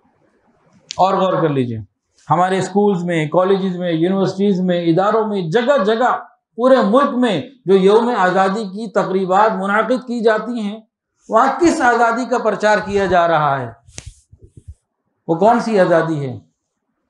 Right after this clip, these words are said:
जिन्होंने पाकिस्तान बनाया, क्या उनके बारे में हमने पढ़ा, सोचा, सुना कि वो क्या चाहते थे?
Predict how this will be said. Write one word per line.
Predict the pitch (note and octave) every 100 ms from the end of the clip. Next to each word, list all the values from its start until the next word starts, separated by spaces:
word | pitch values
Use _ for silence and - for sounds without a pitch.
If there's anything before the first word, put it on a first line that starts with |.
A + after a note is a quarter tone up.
| _ -
जिन्होंने | F3+ A#3+ C4
पाकिस्तान | A3 G#3 A3 - A#3 B3 G#3+
बनाया, | G3+ G3+ A#3+ B3+ B3+ - - _ _ -
क्या | G#3 A3
उनके | G#3+ A3 G#3+ A#3+
बारे | F#3 F#3+ A3+ A#3+
में | A#3 A#3+ A#3+ - _ _
हमने | E3 G3+ -
पढ़ा, | - E3+ G#3 B3
सोचा, | - F#3+ F#3+ B3+ C4
सुना | G3+ A3 C4+
कि | A3+
वो | B3+ B3
क्या | G#3+ A3
चाहते | A3 A3 G#3 B3+
थे? | A3+ B3